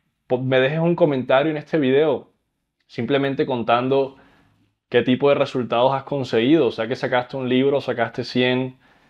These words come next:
la verdad, todo eso sirve para motivar a otros, me sirve a mí. Y bueno, eh, sí, muchas gracias si puedes hacer eso. Entonces,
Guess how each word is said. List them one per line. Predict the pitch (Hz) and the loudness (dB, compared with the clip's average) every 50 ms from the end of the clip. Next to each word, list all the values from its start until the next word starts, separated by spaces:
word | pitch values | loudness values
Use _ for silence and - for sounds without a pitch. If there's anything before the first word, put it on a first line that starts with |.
| _ _ _ | _ _ _
la | - 127 123 117 | -4 0 2 4
verdad, | 117 117 107 117 117 117 123 123 123 120 - _ - | 4 4 2 2 2 4 4 4 2 0 -2 _ -8
todo | - 123 123 127 135 | -4 -2 -2 -2 -2
eso | 135 - 147 139 135 127 131 _ _ _ _ _ | -2 -2 -4 -4 -4 -4 -10 _ _ _ _ _
sirve | - - - - 143 151 160 151 139 127 - | -18 -10 0 2 4 4 4 4 2 0 2
para | 123 117 117 | 2 0 0
motivar | 117 117 113 113 117 113 113 117 | 0 -4 -4 -4 -2 0 0 2
a | 123 123 | 2 2
otros, | 127 131 135 135 131 147 143 139 135 131 | 2 2 2 0 -2 -2 -2 -2 -4 -4
me | 127 113 | -6 -12
sirve | - - 117 123 120 120 | -6 -4 -4 0 0 0
a | |
mí. | 120 123 127 127 131 135 131 _ - - _ _ _ _ _ - | 0 0 -2 -2 -2 -4 -8 _ -20 -20 _ _ _ _ _ -6
Y | 127 123 120 117 117 113 110 | -2 0 2 4 4 2 2
bueno, | 110 120 135 143 127 110 104 - _ _ _ _ _ | 2 2 0 0 0 -2 -4 -8 _ _ _ _ _
eh, | - 117 113 110 107 107 104 98 - _ _ _ _ _ _ _ _ - | 0 0 2 2 2 2 0 -2 -4 _ _ _ _ _ _ _ _ -10
sí, | - 135 139 143 135 127 | -4 -2 -2 -2 -2 -4
muchas | 117 117 - 135 123 | -6 -2 0 2 4
gracias | 123 123 127 127 - 143 120 | 4 4 4 4 2 -2 -2
si | - - 123 113 | -2 -4 -4 -4
puedes | 110 117 117 120 | -2 -2 0 0
hacer | 127 113 - 123 120 | 0 0 0 0 0
eso. | 120 113 - 113 101 - _ _ _ _ _ _ _ _ _ _ - | 0 0 -2 -4 -6 -6 _ _ _ _ _ _ _ _ _ _ -4
Entonces, | 131 127 120 139 135 143 135 - - 160 165 175 165 165 - - _ | -2 0 6 6 6 6 4 2 2 4 4 4 2 -2 -8 -20 _